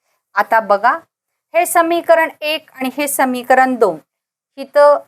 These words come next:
अधिक अधिक चिन्ह आहेत, यांची काय करायची? वजाबाकी करू. समीकरण एक व दोन यांची वजाबाकी करू. समीकरण एक व दोन यांची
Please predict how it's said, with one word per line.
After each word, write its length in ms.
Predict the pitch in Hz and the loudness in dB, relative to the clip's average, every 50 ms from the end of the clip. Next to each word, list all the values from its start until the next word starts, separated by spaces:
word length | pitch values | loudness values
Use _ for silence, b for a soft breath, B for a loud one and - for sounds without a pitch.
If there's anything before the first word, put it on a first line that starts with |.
| _ _ _ _ - | _ _ _ _ -8
अधिक 340 | 226 226 226 277 277 269 - | -8 -6 -6 -6 -8 -8 -8
अधिक 360 | - - 240 226 277 269 - _ _ | -4 -4 -4 -4 -4 -10 -10 _ _
चिन्ह 320 | - 294 277 277 277 285 | -10 -6 -4 -4 -2 -2
आहेत, 380 | 269 262 240 262 269 269 269 - | -2 -2 0 2 0 0 0 0
यांची 380 | 269 269 285 285 269 - 302 294 | 0 2 2 0 0 -6 -6 -2
काय 240 | - 320 320 320 | 0 2 2 2
करायची? 520 | 320 339 311 311 311 302 294 - 311 311 311 302 _ | 2 0 0 0 0 -2 -4 -10 -10 -10 -10 -12 _
वजाबाकी 680 | 214 226 214 208 196 208 202 202 202 196 196 - 220 | -4 -2 -2 0 0 -2 -2 -2 -4 -6 -6 -8 -14
करू. 280 | 214 - - 185 170 - - _ _ _ _ _ _ - | -14 -10 -10 -10 -10 -10 -14 _ _ _ _ _ _ -8
समीकरण 640 | - - 302 302 311 330 311 - 320 302 311 311 302 | -2 0 0 2 0 -2 0 2 2 4 4 2 0
एक 360 | - 269 277 277 269 - - | 0 0 0 0 -2 -2 -2
व 180 | 277 277 277 269 | 0 2 2 2
दोन 360 | 220 220 247 247 254 262 262 | 2 0 0 0 0 -2 -4
यांची 640 | 247 240 240 233 226 226 226 - - 233 240 240 226 | -4 -2 -2 -2 -2 -4 -10 -14 -16 -14 -14 -14 -12
वजाबाकी 800 | 208 208 190 180 202 208 202 208 202 190 196 _ _ 202 190 185 _ - | -8 -6 -6 -2 2 2 2 4 2 -2 -2 _ _ -20 -20 -20 _ -14
करू. 180 | 190 170 160 - _ _ _ _ _ _ _ _ _ _ _ _ _ _ _ _ _ _ _ _ _ _ _ _ _ _ _ _ _ _ _ _ _ - | -12 -12 -12 -14 _ _ _ _ _ _ _ _ _ _ _ _ _ _ _ _ _ _ _ _ _ _ _ _ _ _ _ _ _ _ _ _ _ -10
समीकरण 960 | - - 269 226 233 240 233 208 - - 208 196 208 220 254 294 330 339 294 - _ _ _ _ _ _ _ _ _ _ _ _ _ _ _ _ _ - | -4 -2 0 0 0 0 -2 -4 -6 -6 -2 2 2 4 4 2 0 -4 -8 -12 _ _ _ _ _ _ _ _ _ _ _ _ _ _ _ _ _ -10
एक 320 | 254 262 269 269 262 - _ _ _ _ _ _ _ _ | -2 2 2 2 0 -2 _ _ _ _ _ _ _ _
व 180 | 208 208 220 220 | -10 -8 -6 -6
दोन 460 | 196 180 185 220 208 190 175 151 131 135 _ _ _ _ _ _ _ _ _ _ _ _ _ _ 208 | -6 -4 -4 -4 -4 -4 -6 -8 -12 -16 _ _ _ _ _ _ _ _ _ _ _ _ _ _ -20
यांची 1080 | 202 208 226 233 214 214 226 233 226 214 _ _ _ _ - 233 233 233 233 233 233 | -12 -4 0 2 2 2 2 -2 -6 -8 _ _ _ _ -14 -10 -10 -10 -10 -12 -14